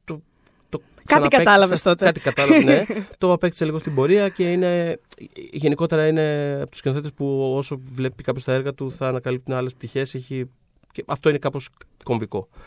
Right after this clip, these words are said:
Speaker 2: Ε, και πάμε στην, ε, σημείωση που
Speaker 1: <laughs>
Speaker 2: που σου έταξα πριν ότι νομίζω ότι θα σ' αρέσει. Ε, πολύ μικρή συνοπτική, πολύ to the point όμως, γιατί, ε, μιλάμε, θα μιλήσουμε τώρα για τον Τιτανικό,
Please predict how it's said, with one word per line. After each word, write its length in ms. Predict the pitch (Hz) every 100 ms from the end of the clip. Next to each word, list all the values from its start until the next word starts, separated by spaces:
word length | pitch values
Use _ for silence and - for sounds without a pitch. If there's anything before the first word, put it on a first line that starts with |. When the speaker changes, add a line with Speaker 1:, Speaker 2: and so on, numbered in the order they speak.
| - - -
Speaker 2:
Ε, 340 | 175 202 202 202
και 140 | 233
πάμε 300 | 208 254 311
στην, 420 | 330 - 262 240
ε, 140 | 220 214
σημείωση 580 | - 220 240 294 320 -
που 200 | - 302 302 294 349 - -
Speaker 1:
<laughs> 240 | - 554 659 - 622 523 403
Speaker 2:
που 140 | - 233
σου 140 | 254
έταξα 400 | 240 247 277 254
πριν 140 | 233 247
ότι 140 | 220
νομίζω 220 | 214 220
ότι 80 | 233
θα 80 | 233
σ' 100 | 214
αρέσει. 540 | 190 190 - 220 240 - - - 254
Ε, 720 | - 202 214 214 208 208 208 208 - _
πολύ 220 | 403 330
μικρή 320 | 330 233 285 311
συνοπτική, 400 | 320 233 247 339
πολύ 180 | 330 330
to 60 | 262
the 200 | 233 233
point 200 | 214 185
όμως, 240 | 226 311
γιατί, 500 | 285 262 320 240 185 - -
ε, 400 | 220 214 208 208
μιλάμε, 320 | 311 330 285
θα 100 | 262
μιλήσουμε 280 | 254 262 247
τώρα 140 | 226
για 140 | 202 190
τον 120 | 180
Τιτανικό, 640 | 170 185 175 - 160 165